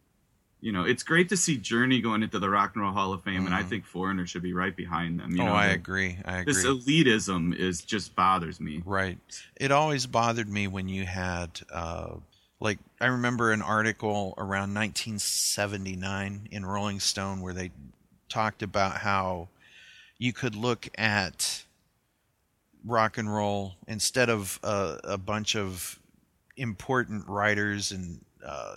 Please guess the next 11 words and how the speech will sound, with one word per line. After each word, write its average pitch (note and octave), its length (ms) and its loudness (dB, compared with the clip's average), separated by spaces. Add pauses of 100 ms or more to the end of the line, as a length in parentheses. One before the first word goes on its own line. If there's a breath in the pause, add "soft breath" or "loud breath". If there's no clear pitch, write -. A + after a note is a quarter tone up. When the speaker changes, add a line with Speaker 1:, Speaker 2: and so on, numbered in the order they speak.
Speaker 2:
you G#2 120 -4
know, E2+ 200 -10
leaders A2 540 2
in F#2+ 120 -4
their F#2 160 -2
field. G#2+ 480 0 (540 loud breath)
You A2+ 120 -4
could A#2+ 160 -4
look A2+ 220 -2
at G#2 120 -6
these, A2 460 -2